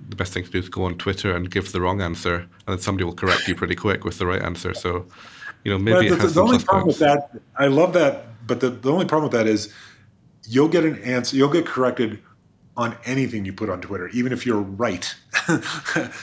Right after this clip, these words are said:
Speaker 2: Even if
Speaker 1: That's
Speaker 2: you've
Speaker 1: it.
Speaker 2: got evidence and proof and facts and science, there'll be someone out there who says, "Uh-uh, and here's why." So,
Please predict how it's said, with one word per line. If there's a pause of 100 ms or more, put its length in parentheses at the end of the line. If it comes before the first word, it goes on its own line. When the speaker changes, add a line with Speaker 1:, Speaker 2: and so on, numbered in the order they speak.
Speaker 2:
Even
if
Speaker 1:
That's
Speaker 2:
you've
Speaker 1:
it.
Speaker 2:
got
evidence
and
proof
and
facts
and
science, (400)
there'll
be
someone
out
there
who
says, (100)
"Uh-uh,
and
here's
why." (640)
So,